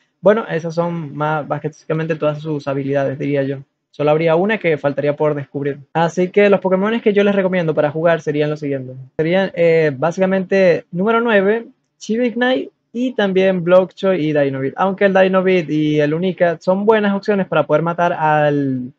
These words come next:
al Dracuverse, no se lo quede mucho tiempo por ese ataque de, de tipo viento, ¿saben? Pueden usarlo al principio, uno de estos dos, y luego cambiar a uno de estos, ¿entienden? O tipo fuego o tipo planta, ¿saben? ¿Por qué da-, por qué número nueve y por qué Chiba Ignite?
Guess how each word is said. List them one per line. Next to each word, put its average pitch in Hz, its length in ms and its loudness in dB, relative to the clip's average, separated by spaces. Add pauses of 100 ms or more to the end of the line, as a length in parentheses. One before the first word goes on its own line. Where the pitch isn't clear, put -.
(160)
al 156 100 -6
Dracuverse, 190 540 2
no 180 240 -2
se 220 80 0
lo 220 100 4
quede 208 160 2
mucho 208 220 -2
tiempo 196 260 -4
por 202 120 -2
ese 202 120 -2
ataque 175 340 0
de, 151 300 4
de 139 140 -2
tipo 147 240 -4
viento, 139 260 -2
¿saben? 151 280 -2
Pueden 185 200 2
usarlo 208 240 0
al 208 80 0
principio, 214 500 -2
uno 175 220 -4
de 196 60 0
estos 208 200 -6
dos, 226 300 -2
y 160 60 -4
luego 170 160 6
cambiar 185 260 2
a 165 80 2
uno 165 240 0
de 156 80 2
estos, 135 220 -6
¿entienden? 165 340 -6
O 131 120 -6
tipo 156 260 -4
fuego 233 420 2
o 214 100 2
tipo 151 280 -4
planta, 135 280 -2
¿saben? 165 320 -4 (120)
¿Por 220 180 6
qué 269 340 4
da-, 214 440 0
por 202 120 -2
qué 233 80 -2
número 247 280 2
nueve 220 260 4
y 220 60 0
por 196 160 -4
qué 196 100 0
Chiba 185 220 -2
Ignite? 135 340 -6